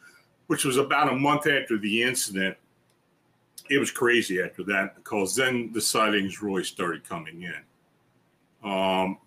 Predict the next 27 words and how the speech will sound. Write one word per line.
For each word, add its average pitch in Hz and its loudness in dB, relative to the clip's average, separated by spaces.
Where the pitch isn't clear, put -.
the 117 2
only 175 4
thing 170 4
I 139 2
feared 131 2
at 104 0
the 101 -18
time 117 2
was 95 -2
we 113 0
were 104 0
gonna 101 -2
get 95 0
a 90 0
lot 92 0
of - -10
copycats, 92 -4
but 117 0
it 127 0
didn't 254 0
turn 175 2
out 143 2
like 87 -4
that. 82 -8
People 185 0
were 110 2
sincerely, 117 2